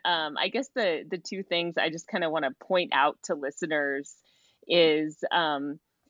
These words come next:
the one, you know, put yourself in a pack of people who are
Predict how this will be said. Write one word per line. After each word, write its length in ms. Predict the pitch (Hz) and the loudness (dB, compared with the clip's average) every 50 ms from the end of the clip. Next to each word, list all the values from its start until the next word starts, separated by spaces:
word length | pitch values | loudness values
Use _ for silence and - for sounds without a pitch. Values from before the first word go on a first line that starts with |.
| _ _ _ - | _ _ _ -12
the 520 | 185 165 196 190 175 170 160 156 - - - | -4 2 4 6 8 8 8 6 4 2 0
one, 640 | - 147 196 185 185 214 233 226 220 220 220 220 220 196 | -4 -4 -4 0 4 6 8 8 8 6 6 4 0 -2
you 80 | 196 | 0
know, 180 | 180 170 165 165 | 0 0 0 0
put 180 | - - 220 - | 0 -4 -4 -4
yourself 400 | 208 202 - - 170 170 - 180 | -4 -4 -2 0 0 0 -2 -4
in 60 | 170 | -8
a 40 | 160 | -6
pack 220 | - - 151 156 - | -2 -2 -2 -2 -2
of 120 | - 131 _ | -8 -12 _
people 480 | - 156 151 - 160 147 147 147 156 | -12 -12 -8 -4 -2 -2 -2 -2 -2
who 500 | 151 175 160 151 147 143 143 143 131 - - | -4 -4 -2 -2 -2 -2 -2 -2 -2 -2 0
are 540 | - 147 147 143 143 139 135 135 135 160 | 2 2 4 4 4 4 2 2 0 -2